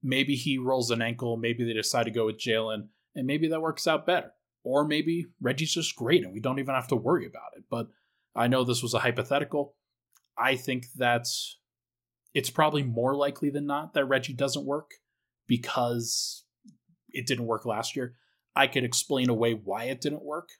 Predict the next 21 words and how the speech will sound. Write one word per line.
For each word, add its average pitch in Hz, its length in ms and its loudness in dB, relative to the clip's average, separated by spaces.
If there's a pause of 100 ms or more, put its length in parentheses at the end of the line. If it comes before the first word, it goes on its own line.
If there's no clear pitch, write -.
(120)
but 127 120 2
I 123 80 4
do 120 220 0
think 120 180 -4
that 110 140 0
it's - 400 -10 (100)
at 123 140 2
least 120 180 2
a 120 60 4
possibility 113 720 2
that 107 240 -2 (680)
what 120 240 2
we 123 80 2
saw 120 280 6
last 120 360 2
year 117 100 0
was 117 140 0
what 117 100 0
we're 127 100 -2
gonna 123 140 0
get. 120 340 -2